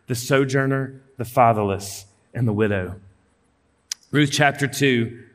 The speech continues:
verse fifteen through sixteen says that Boaz continued to care for Ruth extravagantly, to protect her, to tell his young men to wrap around her,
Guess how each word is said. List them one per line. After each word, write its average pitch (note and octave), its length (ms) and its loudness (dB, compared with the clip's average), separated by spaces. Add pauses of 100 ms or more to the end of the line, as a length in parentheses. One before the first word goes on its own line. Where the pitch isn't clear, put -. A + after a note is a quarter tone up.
(100)
verse C3 180 -2
fifteen D3 340 2
through C3+ 140 -2
sixteen A2 720 -6 (420)
says C3+ 280 2
that A#2 440 0
Boaz C3 840 4 (680)
continued C#3+ 1000 2 (480)
to D#3 80 0
care D#3+ 420 2
for D#3 240 0
Ruth B2+ 580 0 (380)
extravagantly, C3+ 1040 0
to B2 120 -8
protect D3+ 580 0
her, C3 220 4 (220)
to D3 100 -4
tell F3 260 4
his E3+ 220 2
young D#3+ 260 2
men D#3 220 2
to D3 100 -2
wrap D3+ 360 0
around C#3 560 2
her, A2+ 320 -4